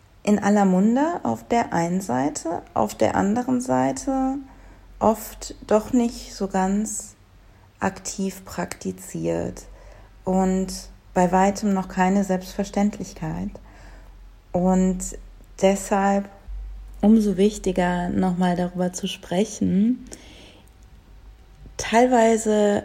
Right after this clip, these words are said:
habe ich den Eindruck, dass Selbstliebe immer noch mit Egoismus verwechselt wird,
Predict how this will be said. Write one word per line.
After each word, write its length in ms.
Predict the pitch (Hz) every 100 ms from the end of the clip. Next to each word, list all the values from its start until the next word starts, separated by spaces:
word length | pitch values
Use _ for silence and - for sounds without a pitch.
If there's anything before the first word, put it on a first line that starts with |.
| 196
habe 200 | 208 202
ich 120 | 190
den 200 | - 190
Eindruck, 680 | - 190 208 202 196 202 - -
dass 600 | 185 180 185 185 - - - - - - _ -
Selbstliebe 1120 | - 196 214 233 - - 214 208 202 202 - 202
immer 260 | 214 233
noch 460 | 208 208 202 - -
mit 520 | 190 185 185 - - - - - - _
Egoismus 840 | - - 165 247 - 311 311 370 -
verwechselt 720 | 254 262 277 - 294 285 -
wird, 400 | 277 156 -